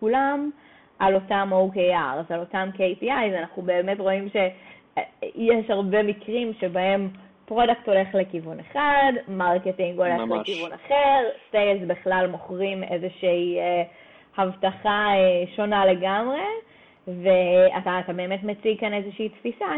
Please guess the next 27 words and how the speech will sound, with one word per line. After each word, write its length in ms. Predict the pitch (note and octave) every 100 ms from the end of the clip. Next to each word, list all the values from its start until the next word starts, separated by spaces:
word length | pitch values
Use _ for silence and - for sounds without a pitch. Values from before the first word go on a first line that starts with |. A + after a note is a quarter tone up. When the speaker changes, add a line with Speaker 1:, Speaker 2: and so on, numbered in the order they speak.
| C#4
Speaker 1:
ש-, 360 | G3+ F#3 F3+ F3+ - _ _ _
אה, 60 | - F#2+ - D2+ - - -
שלפרודקט 640 | - F#3 F#3 F#3 F3+ F#3 F#3+
יש 100 | F#3
חלק 260 | F#3 F#3 F#3+
מאוד 160 | F#3
מרכזי 500 | F#3 F#3+ F#3+ G#3+ D4+
בה, 120 | D#4+ A#3
והיא 280 | G3 F#3 F#3
ככה 180 | F#3 F3+
מפקסת 720 | F3 - - G3+ F#3+ A3+ G3
את 60 | E3 -
כל 380 | - G3 G3 F#3+
הארגון 500 | F3+ F3 F3 F#3 F3
באיזושהי 520 | F3+ F3 - F3 F3
ראייה 240 | F3+ F3
שהיא 180 | F3+ F#3
מאוד 240 | F3 F3+
מאוד 200 | F3+ F3+
high 40 | F3+
level. 540 | E3+ E3+ E3 D3 C#3+ F2+ - _ _ _ -
Speaker 2:
נכון, 340 | C#3+ C3+ A#2
יש, 320 | B2+ D3+ E3 F#3
יש, 300 | E3+ - E3+
אה, 260 | D3 C3+
מונח 340 | C3 C3+ D3+ C#3+
שנקרא 460 | C#3 B2+ C#3 C3